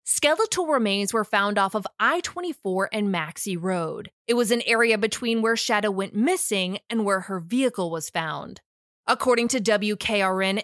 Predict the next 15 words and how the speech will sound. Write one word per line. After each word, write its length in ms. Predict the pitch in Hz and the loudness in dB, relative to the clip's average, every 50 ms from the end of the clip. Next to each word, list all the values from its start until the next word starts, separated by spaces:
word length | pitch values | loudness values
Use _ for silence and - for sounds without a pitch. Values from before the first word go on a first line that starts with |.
| - | -4
it 120 | 226 208 - | -4 -4 -2
took 260 | - 277 247 - _ | -2 -4 -4 -6 _
two 280 | - - - 330 349 359 | -10 -6 -2 0 0 0
days 460 | 294 240 214 196 190 190 208 202 - | 2 0 0 2 2 0 0 -2 -2
and 140 | - 233 220 | -4 -4 -6
a 40 | 220 | -6
copy 460 | - - 247 247 294 - 370 339 294 - | -6 -4 -4 -4 -4 -4 -6 -8 -6 -6
of 100 | 320 - | -8 -6
Shadow's 460 | - - 233 190 185 190 190 185 170 | -4 -2 0 0 2 0 0 -2 -2
dental 400 | - - 208 214 214 - 208 190 | -2 -2 -2 -2 -2 -2 -4 -4
records, 560 | 170 170 160 165 - 170 165 175 180 175 - - _ _ - | -4 -4 -6 -6 -6 -6 -6 -6 -6 -8 -12 -16 _ _ -2
but 100 | 214 247 | 0 2
on 200 | 269 269 254 226 | 2 2 2 0
January 580 | 180 233 240 269 311 359 381 381 381 381 381 370 | 0 0 0 0 0 -2 -2 0 0 0 0 -2
twenty-fifth, 720 | - - - 277 269 277 240 - - 185 185 180 - _ | -2 -4 -4 -4 -4 -4 -4 -4 -2 -2 -2 -2 -4 _